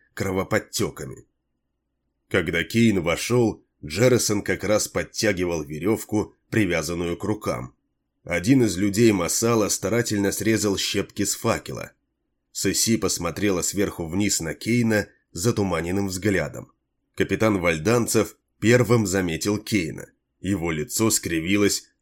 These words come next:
в язвительной усмешке. «И у тебя ещё хватило нахальства возвратиться, Кейн? Я знаю, ты пробовал выкрасть эту сучку для себя!» Масал вздрогнул. Обернувшись,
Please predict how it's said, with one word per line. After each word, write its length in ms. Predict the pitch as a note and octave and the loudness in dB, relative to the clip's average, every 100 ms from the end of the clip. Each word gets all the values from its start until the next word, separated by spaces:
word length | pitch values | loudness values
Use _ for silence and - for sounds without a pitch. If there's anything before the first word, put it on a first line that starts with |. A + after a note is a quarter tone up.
| - | -2
в 20 | |
язвительной 840 | G#2+ G#2+ E2+ E2+ - E2+ E2+ F2+ | 2 2 2 -6 -4 -4 -4 -4
усмешке. 760 | - A2+ - G#2+ F2 - - - _ _ _ _ _ _ _ _ _ _ _ _ _ _ - | -2 -2 0 0 0 -6 -12 -20 _ _ _ _ _ _ _ _ _ _ _ _ _ _ -2
«И 120 | G#2+ | 2
у 80 | A2 | 2
тебя 320 | A2 A2 B2+ | 4 6 6
ещё 320 | A#2 - A2+ | 6 4 0
хватило 520 | A2 G2 G#2+ B2+ A#2 | 0 0 2 4 4
нахальства 720 | G#2 G2+ - A#2 G#2+ - G#2+ | 4 0 0 2 2 0 2
возвратиться, 920 | G#2 A2+ G2+ G#2 A2+ - D#3+ - - F2+ | 4 4 4 2 2 6 6 6 2 0
Кейн? 520 | - F#2 D#2+ D2 - _ _ _ _ | 2 0 0 -4 -14 _ _ _ _
Я 240 | - G#2 A#2+ | -2 2 2
знаю, 400 | G2 C3 B2 A2 | 4 6 6 6
ты 140 | B2+ | 2
пробовал 560 | A#2+ C3 A#2 A#2+ A#2+ A2+ | 4 4 6 6 6 6
выкрасть 560 | B2 D3 G#2 F#2 - | 6 6 4 0 2
эту 180 | G#2+ F#2+ | 2 2
сучку 460 | - A2 - - G#2 | 0 2 0 -2 -2
для 220 | G2 - | 2 4
себя!» 520 | - B2+ A2 D2+ - _ _ _ _ _ _ _ _ _ _ _ _ | 4 2 2 0 -4 _ _ _ _ _ _ _ _ _ _ _ _
Масал 560 | F2+ F2 E2+ - A2 G#2+ | -4 -2 -2 0 0 -2
вздрогнул. 800 | F2 D#2+ G#2 E2 - G#1+ - _ _ _ _ _ - | -4 -2 0 0 -4 -16 -18 _ _ _ _ _ -8
Обернувшись, 960 | D#2+ D#2 D2+ D#2 G#2 F#2 G#2 - - | -6 -4 -4 0 0 0 -4 -4 -8